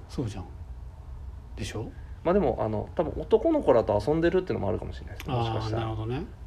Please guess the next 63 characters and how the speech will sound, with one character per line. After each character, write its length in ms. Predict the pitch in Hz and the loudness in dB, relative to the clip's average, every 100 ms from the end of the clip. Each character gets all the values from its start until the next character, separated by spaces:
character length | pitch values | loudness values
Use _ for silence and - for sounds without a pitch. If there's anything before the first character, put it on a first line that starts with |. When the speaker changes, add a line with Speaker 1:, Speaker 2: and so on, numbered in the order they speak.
| - - - - - - - - - - - - - - | -12 -12 -12 -14 -16 -14 -14 -12 -12 -12 -14 -12 -12 -6
Speaker 1:
だ 60 | 190 | -4
か 100 | 185 | -2
ら 60 | |
う 60 | 135 | -2
ち 100 | - | 4
の 80 | 240 | 6
娘 260 | 247 254 269 | 6 6 4
と 80 | |
か 40 | 180 | 4
も 80 | 139 | 2
一 80 | |
切 200 | 208 - | 0 0
け 80 | 220 | 0
ど 60 | 165 | 6
ゲ 140 | 220 | 10
ー 40 | 277 | 10
ム 100 | - | 10
買 160 | 139 | 4
っ 20 | |
て 140 | - 262 | 4 6
と 100 | 233 | 8
も 60 | |
言 140 | 143 127 | 8 6
わ 100 | 135 | 4
な 140 | 147 | 4
い 60 | 127 | 2
し、 340 | - 104 98 | -2 -4 -2
Speaker 2:
は 200 | 98 101 - - - - - - - - - - - | -2 -2 -4 -10 -12 -14 -14 -14 -14 -14 -12 -12 -8
い。 60 | - | 0
Speaker 1:
や 80 | 131 | 2
り 120 | 175 | 4
た 160 | 254 240 | 6 8
い 100 | - | 6
と 100 | 175 | 2
か 100 | 120 | -4
も 100 | 95 | -4
そ 200 | - 254 | 4 6
ん 280 | 269 277 | 8 8
な 80 | 269 | 8
言 120 | 269 | 8
わ 80 | 247 | 10
な 100 | 233 | 10
い 60 | 175 | 8
か 120 | 104 | 4
ら。 80 | 95 | -4
Speaker 2:
は 360 | 95 - 98 - - - - - - - | -4 -4 -4 -6 -10 -12 -12 -12 -12 -4
い。 40 | 175 | -2
え、 60 | - | -2
娘 360 | 156 - 143 | -4 0 0
は？ 180 | - - - - - - - - - - - - | 0 -2 -6 -10 -10 -12 -10 -12 -10 -12 -12 -6
Speaker 1:
俺 160 | 160 131 | 0 2
の？ 80 | 131 | 0
Speaker 2:
は 60 | |
い。 0 | 254 - - | -2 -8 -8
も 100 | 101 - - - | -8 -10 -14 -4
う 80 | 165 | 0
言 100 | 135 | 2
わ 80 | 110 | 2
な 80 | 104 | 0
い 20 | |
で 60 | - | -8
す 80 | |
か？ 60 | - | -14